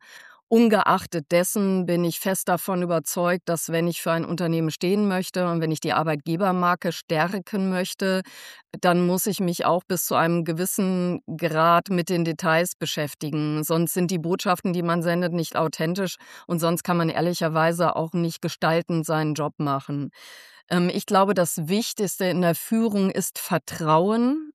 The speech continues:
Und das ist immer so leicht dahergesagt. Das ist aber harte Arbeit. Ähm, Vertrauen entsteht nicht aus dem Nichts, sondern Vertrauen braucht Erfahrungswerte. Ähm, Vertrauen braucht damit auch eine gewisse Zeit, die wächst.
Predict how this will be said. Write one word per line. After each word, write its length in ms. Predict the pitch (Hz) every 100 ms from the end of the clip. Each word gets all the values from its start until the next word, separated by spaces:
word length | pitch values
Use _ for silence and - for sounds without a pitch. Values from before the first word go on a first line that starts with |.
| -
Und 180 | 175 175
das 160 | 175 -
ist 240 | 254 - -
immer 240 | 214 196 180
so 100 | 180
leicht 480 | 165 185 233 - -
dahergesagt. 1160 | 175 170 160 202 240 202 147 147 143 196 - - - - - - _
Das 380 | 202 180 175 -
ist 300 | - 214 -
aber 260 | 196 180 175
harte 320 | 180 185 196
Arbeit. 720 | 165 165 165 143 135 131 - -
Ähm, 480 | 170 165 160 160 156
Vertrauen 720 | - 170 - 175 190 208 202 185
entsteht 640 | 185 185 - - 202 214
nicht 300 | 196 190 -
aus 200 | 151 170
dem 220 | 185 175
Nichts, 480 | 185 247 - - -
sondern 360 | 180 175 170 165
Vertrauen 600 | 160 - 180 185 196 180
braucht 400 | 170 170 180 -
Erfahrungswerte. 1500 | 175 165 185 196 226 214 202 196 202 208 208 202 196 196 196 -
Ähm, 220 | 175 170
Vertrauen 520 | - - - 175 190
braucht 260 | 170 160 -
damit 320 | 175 175 175
auch 200 | - 175
eine 220 | - 175
gewisse 360 | 165 165 185 170
Zeit, 340 | - 175 185
die 140 | 214 175
wächst. 340 | 185 - -